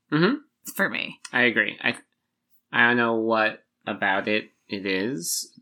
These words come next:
Speaker 1: that m-, maybe she was rushed, maybe, I, I don't know.
Speaker 2: Like, I wish it was, like, I don't know how the lyric would work 'cause it doesn't, it wouldn't flow the right, but it's like, "Only the young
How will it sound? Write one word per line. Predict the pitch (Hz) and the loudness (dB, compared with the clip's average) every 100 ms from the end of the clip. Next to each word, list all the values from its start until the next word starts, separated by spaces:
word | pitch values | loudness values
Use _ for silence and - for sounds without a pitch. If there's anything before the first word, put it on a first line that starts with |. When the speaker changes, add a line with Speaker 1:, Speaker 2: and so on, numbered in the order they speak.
| - | -6
Speaker 1:
that | 104 92 92 - _ _ _ | -2 -2 -4 -10 _ _ _
m-, | 120 110 _ | -12 -12 _
maybe | 123 110 101 | -4 -2 -2
she | 95 107 | -2 -2
was | 95 85 | -2 -2
rushed, | 101 107 - - - - | 2 2 2 -2 -4 -10
maybe, | 110 101 95 95 92 92 90 90 _ _ _ | -8 -6 -4 -4 -2 -4 -6 -10 _ _ _
I, | 110 - 107 104 101 | -8 2 2 4 2
I | |
don't | 98 | 0
know. | 110 120 - _ _ - - - | -4 -6 -12 _ _ -20 -20 -2
Speaker 2:
Like, | 269 | 0
I | 262 | 2
wish | 269 294 - | 2 2 0
it | 302 | -2
was, | 294 | -4
like, | 247 220 202 - - - | -2 -2 -2 -8 -16 -4
I | 254 | 2
don't | 294 | 6
know | 277 | 6
how | 240 202 | 4 -2
the | 190 | -2
lyric | 180 180 185 | -4 -6 -6
would | 196 180 | -8 -4
work | 202 208 | -4 -4
'cause | 202 | -6
it | 196 | -6
doesn't, | 190 190 - 160 - | -6 -8 -10 -12 -8
it | 185 | -8
wouldn't | 180 185 170 | -6 -8 -8
flow | 190 185 | -6 -4
the | 185 | -4
right, | 175 - | -6 -6
but | |
it's | 165 | -6
like, | 175 - _ _ _ _ _ - | -8 -10 _ _ _ _ _ -6
"Only | 240 240 240 247 | 0 2 4 4
the | 247 | 2
young | 208 190 180 170 165 185 | 0 -2 -2 -2 -4 -6